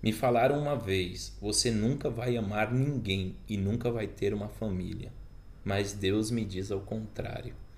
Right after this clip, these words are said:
Como é importante a gente ter a consciência, pessoal, que a voz que vale é a voz de Deus. Porque cê sabia, Vitor, que uma palavra pode matar uma pessoa?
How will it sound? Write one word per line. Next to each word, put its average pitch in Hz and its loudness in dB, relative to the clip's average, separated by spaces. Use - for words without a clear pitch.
Como 160 2
é 202 4
importante 113 2
a 107 0
gente 107 -4
ter 117 0
a 107 0
consciência, 117 0
pessoal, 90 -4
que - -6
a 110 -2
voz 101 0
que - -6
vale 98 -2
é 98 2
a 104 2
voz 95 2
de 104 -2
Deus. 101 2
Porque 120 4
cê - 0
sabia, 311 6
Vitor, 131 2
que - -2
uma 131 2
palavra 123 4
pode 127 2
matar 123 0
uma 127 2
pessoa? 127 -2